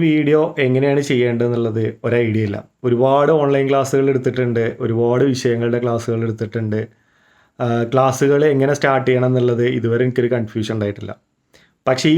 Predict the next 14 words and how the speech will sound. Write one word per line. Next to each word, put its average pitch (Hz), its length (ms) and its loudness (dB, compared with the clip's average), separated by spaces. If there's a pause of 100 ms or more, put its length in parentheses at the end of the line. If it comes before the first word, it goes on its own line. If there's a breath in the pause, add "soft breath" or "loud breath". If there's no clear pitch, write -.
വീഡിയോ 160 280 4 (140)
ചെയ്യണത് 131 420 2
എങ്ങനെയാണ്, 117 520 0 (120)
എന്തൊക്കെ 123 320 0
ഇതിനകത്ത് 127 340 -2
പറയും 110 340 -2 (180)
എന്നുള്ളത് 110 360 -2
ഒരുപാട് 110 360 -4
കൺഫ്യൂഷനാണ്. 104 580 -8 (840 soft breath)
ഈ 156 40 4 (100)
വീഡിയോ 165 260 4 (240)
ചെയ്യുന്നത് 147 480 2
പ്രധാനമായിട്ടും 131 680 0
ഇന്ന് 127 140 0